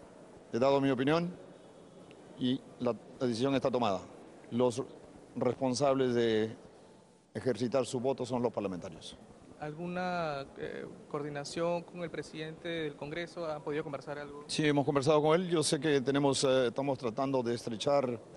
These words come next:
Speaker 1: eh, la coordinación. Eh, también ellos tienen que acomodarse, eh, en el sillón, eh, pero hay una gran predisposición. Eh, quisiera ver mayor cohesión entre las bancadas.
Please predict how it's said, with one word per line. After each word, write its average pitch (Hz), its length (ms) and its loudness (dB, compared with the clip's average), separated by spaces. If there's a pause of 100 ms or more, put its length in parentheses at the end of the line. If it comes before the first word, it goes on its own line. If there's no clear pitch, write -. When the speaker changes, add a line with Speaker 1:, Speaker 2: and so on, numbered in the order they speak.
(640)
Speaker 1:
eh, 113 160 2
la 113 120 4
coordinación. 120 680 0 (680)
Eh, 120 560 0 (200)
también 143 340 0
ellos 151 240 2
tienen 151 240 0
que 139 80 0
acomodarse, 127 720 0 (760)
eh, 113 300 0
en 113 80 -2
el 110 120 -2
sillón, 151 500 0 (220)
eh, 123 140 -6 (160)
pero 127 260 2
hay 135 80 4
una 135 180 2
gran 131 240 2
predisposición. 127 840 -2 (680)
Eh, 113 200 -6 (380)
quisiera 185 520 2
ver 165 240 2
mayor 156 440 0
cohesión 139 840 0 (200)
entre 120 600 0
las 113 220 0
bancadas. 143 720 -2